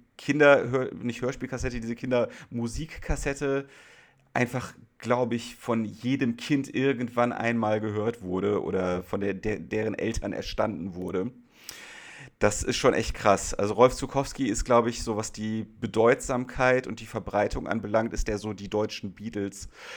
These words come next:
Und, äh, die, das Winterkinder-Album, <laughs> das Winterkinder-Album ist das weiße Album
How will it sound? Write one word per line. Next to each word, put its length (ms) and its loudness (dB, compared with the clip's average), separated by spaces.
Und, 480 2
äh, 420 6
die, 320 4
das 260 2
Winterkinder-Album, 1200 6
<laughs> 40 -20
das 220 2
Winterkinder-Album 960 6
ist 140 -4
das 200 -2
weiße 320 4
Album 520 0